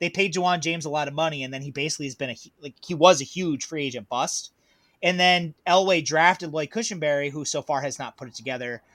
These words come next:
Dalton Risner and Graham Glasgow are free agent additions, and then they waited on Garrett Bowles to kinda put it together. Um, I think Garrett Bowles is kind of like, like, the guy you hold up on the pedestal of proof that Mike Munchak knows what he's doing. And again, I think he does. Like, I'm not trying to say he doesn't.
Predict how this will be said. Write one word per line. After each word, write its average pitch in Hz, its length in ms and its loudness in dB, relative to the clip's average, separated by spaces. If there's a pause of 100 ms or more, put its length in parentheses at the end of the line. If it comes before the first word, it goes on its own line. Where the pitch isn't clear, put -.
(220)
Dalton 190 260 6
Risner 185 420 4
and 156 80 -6
Graham 165 220 0
Glasgow 160 440 0
are 135 80 0
free 147 220 -8
agent 170 240 -4
additions, 139 380 -8
and 151 120 -6
then 156 180 -2
they 156 120 0
waited 165 400 0
on 147 360 -4
Garrett 123 280 -6
Bowles 226 360 6
to 151 80 -10
kinda 131 280 -4 (100)
put 139 140 -6
it 110 80 -10
together. 98 440 -10 (580)
Um, 165 300 6
I 170 80 0
think 247 240 0
Garrett 208 300 8
Bowles 180 360 4
is 156 120 -4
kind 165 380 0
of 165 120 -2
like, 156 380 0 (640)
like, 151 200 -4
the 170 80 -2
guy 185 220 10
you 214 160 2
hold 185 260 2
up 175 180 2
on 170 120 4
the 156 80 -6
pedestal 160 500 -4
of 131 140 -12
proof 165 260 -2
that 147 140 -4
Mike 139 180 -6
Munchak 139 360 -8
knows 135 200 -8
what 131 80 -10
he's 120 140 -10
doing. 139 260 -6
And 135 80 -8
again, 139 260 -4
I 180 140 8
think 185 220 -2
he 156 100 -8
does. 113 400 -6
Like, 135 160 -8
I'm 131 80 -8
not 131 200 -6
trying 131 180 -8
to 117 60 -14
say 117 140 -10
he 104 60 -12
doesn't. 110 440 -4